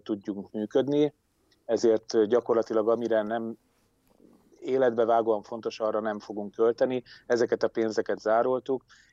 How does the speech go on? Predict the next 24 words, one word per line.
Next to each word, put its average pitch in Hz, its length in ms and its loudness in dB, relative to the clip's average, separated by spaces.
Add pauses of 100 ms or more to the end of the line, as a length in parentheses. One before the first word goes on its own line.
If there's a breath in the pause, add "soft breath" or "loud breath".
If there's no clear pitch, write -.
Így 110 160 -6
most 131 380 0
körülbelül 120 360 4
olyan 113 180 4
két 113 260 -4
és 107 180 -6
fél 107 220 0
milliárd, 104 720 0
ö, 104 240 4 (640)
és - 200 -10
három 113 280 2
milliárd 104 320 -2
forint 104 340 -6 (100)
közé 104 320 0
tehető 101 640 0
az 101 240 2
a 101 220 2
közvetlen, 104 720 0 (460 soft breath)
ö, 104 200 0
bevételkiesés, 113 1000 0
amely 104 240 -4
vagy 113 160 2
a 110 60 2
kormány 110 600 -2